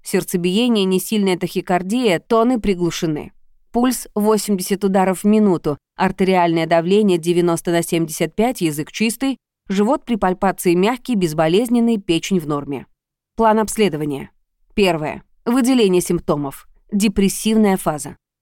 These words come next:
Чувство тоски и подавленности, апатичное настроение, комплекс вины, самобичевание, речевая и двигательная заторможенность,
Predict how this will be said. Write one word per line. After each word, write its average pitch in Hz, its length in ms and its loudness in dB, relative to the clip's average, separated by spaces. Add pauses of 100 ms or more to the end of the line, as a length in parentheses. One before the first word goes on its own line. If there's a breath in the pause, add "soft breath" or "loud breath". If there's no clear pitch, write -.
Чувство 285 320 -2
тоски 254 460 0
и 254 40 2
подавленности, 220 760 0
апатичное 196 600 0
настроение, 190 760 0
комплекс 247 540 -4
вины, 175 320 2
самобичевание, 175 960 -2
речевая 170 460 0
и - 20 -2
двигательная 160 600 -4
заторможенность, 180 840 -2